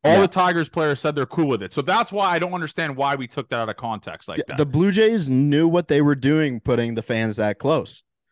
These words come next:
Speaker 2: You said Joe Musgrove got spit on at Yankee Stadium.
Speaker 1: Yes, he did. Joe Musgrove, when he was with the Astros, when they won the first World Series, he said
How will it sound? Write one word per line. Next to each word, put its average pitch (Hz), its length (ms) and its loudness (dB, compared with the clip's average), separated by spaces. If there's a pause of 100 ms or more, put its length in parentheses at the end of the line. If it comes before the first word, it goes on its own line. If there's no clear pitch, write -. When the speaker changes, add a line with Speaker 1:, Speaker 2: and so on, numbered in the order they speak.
(320)
Speaker 2:
You 190 180 0
said 196 260 0
Joe 156 180 2
Musgrove 151 480 0
got 123 180 2
spit - 380 -2
on 110 160 2
at 98 140 -2
Yankee 98 260 -4
Stadium. 92 560 -4 (380)
Speaker 1:
Yes, 147 340 6
he 143 100 2
did. 120 260 4
Joe 139 140 4
Musgrove, 151 380 4
when 139 100 4
he 139 60 2
was 127 100 0
with 135 120 0
the 135 80 2
Astros, 117 760 2
when 113 140 -6
they 110 100 -2
won 110 180 -2
the 104 80 -4
first 131 460 -4
World 120 260 -4
Series, 107 560 -6
he 120 140 -8
said 117 380 -2